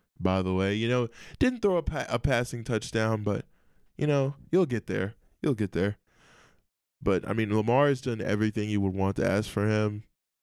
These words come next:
You know, of cou-, of course, the Colts game and the Steelers game you're gonna look at and be like, "Uh," but other than those games, you know, Lamar has been great and has done everything you would have wanted him to do.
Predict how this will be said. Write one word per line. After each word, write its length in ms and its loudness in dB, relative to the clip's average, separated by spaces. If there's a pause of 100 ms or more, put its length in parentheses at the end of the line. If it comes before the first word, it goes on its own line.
(320)
You 100 -2
know, 140 4
of 100 0
cou-, 220 -10
of 120 2
course, 460 2 (800)
the 220 -2 (100)
Colts 300 0
game 220 0
and 100 -4
the 20 -6
Steelers 380 0
game 200 0
you're 100 2
gonna 140 0
look 240 0
at 140 2
and 80 -2
be 140 2
like, 320 -2
"Uh," 840 -2
but 380 -2 (420)
other 220 2
than 220 0
those 260 2
games, 320 -4
you 60 -2
know, 120 2
Lamar 360 2
has 100 0
been 180 -6
great 300 -6 (1900)
and 340 -2
has 160 -4
done 320 -8
everything 340 -2
you 120 -2
would 80 2
have 100 0
wanted 280 -6 (200)
him 180 -14
to 100 -12
do. 180 -8